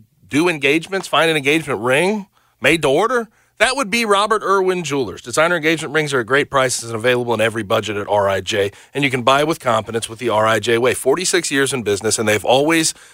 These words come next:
been the best at serving Memphians. They have the meant-to-be guarantee. You can buy your loose diamond or custom-made engagement ring from R I J, and you have three hundred sixty-five days to return. You could break up. You could have some issues with the ring itself,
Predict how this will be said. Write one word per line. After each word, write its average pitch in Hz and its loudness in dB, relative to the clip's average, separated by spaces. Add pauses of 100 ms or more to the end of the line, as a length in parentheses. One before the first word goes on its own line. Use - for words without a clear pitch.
(140)
been 147 2
the 180 0
best 151 -2
at 120 -2
serving 139 2 (320)
Memphians. 131 -4
They 135 2
have 123 0
the 113 -12
meant-to-be 131 -2
guarantee. 123 0
You 185 -4
can 120 -4
buy 131 4
your 123 2
loose 127 -4
diamond 143 2
or 113 -2
custom-made 123 -2
engagement 135 -2
ring 165 2
from 175 0
R 180 2
I 180 2
J, 185 0
and 208 0
you 202 4
have 190 0
three 240 -6
hundred 233 0
sixty-five 208 0
days 196 2
to 170 -8
return. 175 -2
You 117 -8
could 104 -10
break 135 2
up. 233 0
You 156 -14
could 135 0
have 131 2
some 123 -8
issues 147 0
with 143 -2
the 131 -6
ring 139 0
itself, 208 0